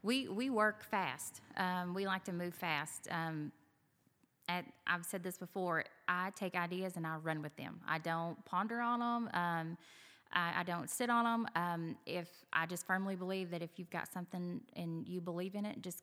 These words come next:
go for it. So, um, after we got the schoolhouse and we started to work on it and it began to get finished, um, my brother-in-law, my husband's brother, actually got married here in October.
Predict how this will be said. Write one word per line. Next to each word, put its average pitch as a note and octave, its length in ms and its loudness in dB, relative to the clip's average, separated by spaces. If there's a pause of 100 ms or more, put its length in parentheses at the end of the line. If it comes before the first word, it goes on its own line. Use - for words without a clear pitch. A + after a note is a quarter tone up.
go F3 160 4
for D#3+ 240 -6
it. - 140 -8
So, A#3+ 480 4 (400)
um, F#3+ 480 2 (360)
after A#3 240 0
we A#3+ 160 0
got G#3+ 220 2
the B3+ 80 -2
schoolhouse G#3 480 0
and F#3+ 80 -2
we F3+ 100 -2
started F#3 260 -2
to G#3 60 -2
work F3+ 200 0
on F3+ 120 0
it F3+ 120 -2
and E3 120 -2
it - 80 -6
began E3+ 380 -2
to F#3+ 120 -6
get - 220 -6
finished, F3 540 -4
um, E3+ 600 -2 (220)
my F3 300 2
brother-in-law, F3+ 580 0
my G#3 120 -2
husband's F#3 340 -4
brother, E3+ 340 -2
actually F3 320 -4
got F3 180 -2
married E3+ 300 -2
here F#3 160 -4
in E3+ 100 -2
October. F#3+ 600 -2